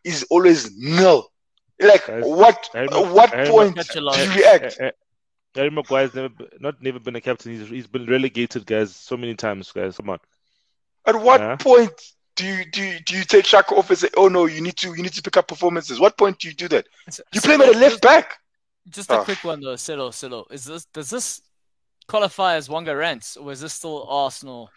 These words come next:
Speaker 3: segment four?
Speaker 2: Damn, I think, guys, I might as well, might as well just
Speaker 1: <laughs> No.
Speaker 2: go into it, guys, eh? Might as well go into
Speaker 1: No,
Speaker 2: it,
Speaker 1: this,
Speaker 2: guys, eh?
Speaker 1: <laughs> I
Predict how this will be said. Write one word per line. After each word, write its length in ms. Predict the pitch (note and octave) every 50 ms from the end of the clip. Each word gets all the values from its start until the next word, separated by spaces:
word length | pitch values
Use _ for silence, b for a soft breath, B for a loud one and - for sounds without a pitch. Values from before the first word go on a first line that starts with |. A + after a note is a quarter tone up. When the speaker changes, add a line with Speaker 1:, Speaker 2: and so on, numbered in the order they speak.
| _ _ _
Speaker 3:
segment 440 | - - C3+ A#2 G#2+ A2+ A2 G#2+
four? 160 | - - - -
Speaker 2:
Damn, 280 | A2 A#2 A#2+ A2+ G#2+
I 100 | G#2 G2+
think, 300 | - - C3+ B2 A2+ - _ _ _ _ _
guys, 240 | - A#2 B2+ A#2 A#2
I 60 | A2+ A#2 _ A2+
might 180 | A2 A#2 C#3
as 140 | D3 C3 G2+
well, 140 | A#2 B2+ B2
might 220 | B2 - - -
as 60 | - -
well 140 | C4+ - - -
just 140 | - - -
Speaker 1:
<laughs> 60 | A#2+
No. 60 | A#2 -
Speaker 2:
go 140 | - A#2+
into 260 | C#3 D3 E3 - A#2 F#2+
it, 80 | - - -
guys, 200 | G2 G2+ F#2 A2
eh? 140 | C3+ F3 F#3+ _ - -
Might 80 | - C3+
as 160 | C#3 A#2 G#2+
well 180 | A#2+ A#2+ A2 -
go 100 | - G#2
into 180 | B2 D3+ D3 C3
Speaker 1:
No, 120 | C#3 D3 D3
Speaker 2:
it, 20 |
Speaker 1:
this, 140 | D3+ D#3+ - G2
Speaker 2:
guys, 160 | G#2 G2+ -
eh? 120 | B2 D3 G#3 -
Speaker 1:
<laughs> 80 | - -
I 180 | G#2+ B2 D#3+